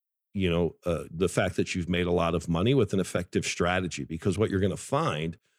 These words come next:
is that if we see a period of, you know, three years, five years, seven years, ten years where the markets are down or flat,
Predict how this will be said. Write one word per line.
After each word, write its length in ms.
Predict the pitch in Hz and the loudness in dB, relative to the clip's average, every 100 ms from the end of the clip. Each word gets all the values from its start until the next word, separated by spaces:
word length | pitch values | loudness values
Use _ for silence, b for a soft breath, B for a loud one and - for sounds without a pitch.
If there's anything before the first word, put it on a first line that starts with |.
| _ _ - | _ _ -2
is 140 | 95 | 2
that 100 | 110 | 2
if 120 | 95 127 | 2 2
we 120 | 117 | 2
see 280 | - 120 92 | 2 2 2
a 80 | |
period 460 | 82 - 101 98 90 | 0 0 4 4 4
of, 240 | 85 - - | 2 0 -4
you 80 | |
know, 120 | 85 78 | -4 -4
three 400 | - - 104 92 | -6 -2 0 2
years, 240 | 80 76 | 0 -2
five 340 | - 90 92 | -2 0 0
years, 160 | 80 82 | -2 -4
seven 300 | - 92 90 | 0 0 0
years, 240 | 80 - | -2 -4
ten 260 | - 160 196 | -2 2 4
years 340 | 120 80 85 | 4 2 0
where 120 | 95 90 | 2 4
the 60 | |
markets 360 | 92 82 82 - | 4 2 0 -2
are 80 | 78 | -2
down 380 | 82 85 98 | 0 0 2
or 60 | 78 | 0
flat, 520 | - - 180 127 87 | -4 0 2 2 -2